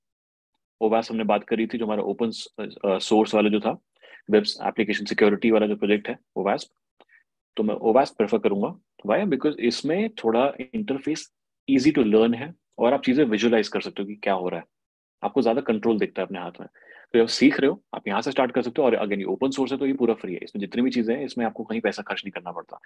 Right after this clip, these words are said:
बर्ब सूट में pro लेने के लिए आपको पैसा ले-, लगाना पड़ेगा, ये सब, तो ये उससे मुझे थोड़ा सा better prefer करता हूँ मैं। तो again, if you are starting out, अगर आप बिल्कुल शुरू कर रहे हो, तो यहाँ से start करो, चीज़ें explore करो, then आप जो है बर्ब सूट में मूव कर सकते हो। बर्ब सूट भी अच्छा है, सारी चीज़ें जो यहाँ पे, यहाँ पे भी हैं,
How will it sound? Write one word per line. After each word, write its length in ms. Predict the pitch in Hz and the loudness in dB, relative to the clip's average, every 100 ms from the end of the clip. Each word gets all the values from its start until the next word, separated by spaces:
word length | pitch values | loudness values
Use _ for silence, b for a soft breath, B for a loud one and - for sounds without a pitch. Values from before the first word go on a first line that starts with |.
| B B B - | B B B 4
बर्ब 120 | 104 | 6
सूट 140 | 117 | 6
में 100 | 110 | 2
pro 140 | 104 113 | 6 6
लेने 220 | 110 110 | 8 6
के 60 | 107 | 4
लिए 80 | |
आपको 120 | 104 104 | 4 0
पैसा 200 | 101 104 | 2 2
ले-, 140 | 101 | 2
लगाना 360 | 98 104 101 101 | 2 0 0 -2
पड़ेगा, 240 | 104 107 | -2 -2
ये 100 | 104 | -2
सब, 200 | 143 175 _ _ - | -4 -6 _ _ 0
तो 300 | 104 104 - 107 | 2 2 0 -2
ये 220 | 135 208 _ _ - | -2 -2 _ _ -4
उससे 260 | 127 - | -2 0
मुझे 260 | 131 120 202 _ _ - 147 | 2 0 -2 _ _ -20 0
थोड़ा 120 | 117 | 0
सा 60 | 127 | 2
better 320 | 104 95 - | 0 -2 -6
prefer 220 | 101 98 | -6 -4
करता 220 | 95 87 90 | -6 -6 -10
हूँ 80 | |
मैं। 80 | 85 - _ - | -12 -14 _ -8
तो 60 | |
again, 420 | - - - 98 87 B B - | -8 -4 0 0 -2 B B -6
if 60 | 127 | 2
you 100 | 110 | 4
are 100 | - | 4
starting 280 | 107 131 135 | 4 4 4
out, 100 | 131 | 4
अगर 140 | 104 | 4
आप 80 | 101 | 2
बिल्कुल 180 | 101 110 | 0 2
शुरू 180 | 127 | 2
कर 80 | 131 | 2
रहे 120 | 127 | 2
हो, 40 | 156 | 2
तो 100 | 120 | 0
यहाँ 180 | 98 104 | -2 -6
से 100 | 127 | -2
start 240 | 127 120 | -2 0
करो, 220 | 127 165 _ _ - | -2 -2 _ _ -6
चीज़ें 180 | 110 113 | -2 0
explore 320 | - 117 120 | 2 4 4
करो, 220 | 123 156 b b b - | 4 -2 b b b 2
then 240 | 151 175 127 | 2 2 -2
आप 160 | 123 | -2
जो 80 | 120 | -2
है 60 | 131 | -2
बर्ब 280 | 104 104 - | -2 -4 -6
सूट 140 | 117 | -4
में 80 | 107 | -2
मूव 120 | 107 | -4
कर 120 | 104 | -6
सकते 180 | 101 131 | -6 -2
हो। 40 | 110 | -2
बर्ब 140 | 104 | -2
सूट 200 | - 165 - | -4 -6 -8
भी 140 | 110 147 | 0 0
अच्छा 220 | - 147 | 0 -4
है, 200 | 147 185 | -6 -8
सारी 240 | 135 120 139 | 0 2 4
चीज़ें 180 | 139 135 | 2 2
जो 60 | |
यहाँ 120 | 113 | 0
पे, 100 | 110 | -2
यहाँ 140 | 147 104 | -6 -6
पे 100 | 101 | -4
भी 140 | 104 | -4
हैं, 120 | 92 | -8